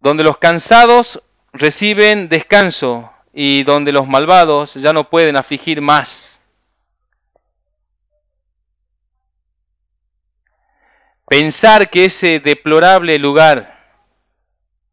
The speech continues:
en el que está, en un instante va a pasar de allí a un lugar glorioso, a la mesa del Señor Jesús.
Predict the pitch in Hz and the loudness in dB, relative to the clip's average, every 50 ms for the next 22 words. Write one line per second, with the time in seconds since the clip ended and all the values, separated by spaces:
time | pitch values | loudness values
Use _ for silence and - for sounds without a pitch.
0 | _ _ _ _ _ _ _ _ _ _ _ _ _ _ _ _ _ _ - 135 | _ _ _ _ _ _ _ _ _ _ _ _ _ _ _ _ _ _ -8 -6
1 | 131 131 120 113 131 113 - - 151 156 160 165 160 - _ _ _ _ _ _ | -4 -4 -4 -6 -8 -6 -2 0 2 2 2 0 -4 -10 _ _ _ _ _ _
2 | _ _ _ _ _ _ _ _ - 139 156 185 202 202 190 170 156 - - 185 | _ _ _ _ _ _ _ _ -14 -10 -8 -8 -6 -6 -6 -8 -6 -4 -4 -4
3 | 175 160 - - 127 123 131 135 - - 131 120 - - 143 143 139 131 127 123 | -4 -6 -8 -8 -4 -2 -2 -2 -2 -2 -6 -6 -4 -2 -2 -2 -2 -2 -4 -6
4 | 117 135 143 147 156 151 147 _ _ _ _ _ _ _ _ _ _ _ _ _ | -6 -6 -8 -8 -10 -12 -18 _ _ _ _ _ _ _ _ _ _ _ _ _
5 | _ _ _ _ _ - 127 135 147 156 147 143 139 139 147 147 147 139 131 127 | _ _ _ _ _ -4 -2 -2 -2 -2 -4 -4 -2 0 0 0 -2 -2 -4 -4
6 | 127 131 143 139 120 - - 123 117 120 120 _ _ _ _ _ _ _ _ _ | -4 -2 -4 -6 -6 -8 -12 -14 -14 -14 -18 _ _ _ _ _ _ _ _ _
7 | _ _ _ _ _ _ _ _ _ _ _ _ _ - 127 123 120 120 131 147 | _ _ _ _ _ _ _ _ _ _ _ _ _ -8 -4 -2 -2 -2 -2 -2
8 | 151 139 - - 123 117 117 110 104 - 123 120 123 117 - - 117 - - 107 | -4 -4 -6 -6 -6 -6 -6 -10 -12 -14 -12 -12 -12 -12 -12 -16 -20 -20 -20 -20
9 | 101 _ _ _ _ | -20 _ _ _ _